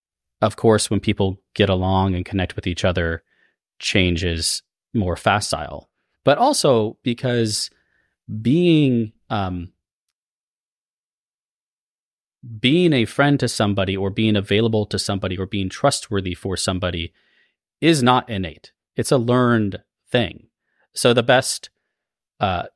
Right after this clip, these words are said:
teachers, just like the best counselors, peer counselors or therapists, take that part of their job especially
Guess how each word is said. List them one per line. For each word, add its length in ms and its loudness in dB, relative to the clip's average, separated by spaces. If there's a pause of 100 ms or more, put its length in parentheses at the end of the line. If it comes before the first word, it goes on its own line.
teachers, 460 0
just 260 0
like 180 2
the 80 0
best 440 0 (680)
counselors, 720 0
peer 220 -12
counselors 600 -4
or 180 -18
therapists, 760 0 (540)
take 240 0
that 240 2
part 200 2
of 100 -2
their 140 0
job 420 -2
especially 800 -6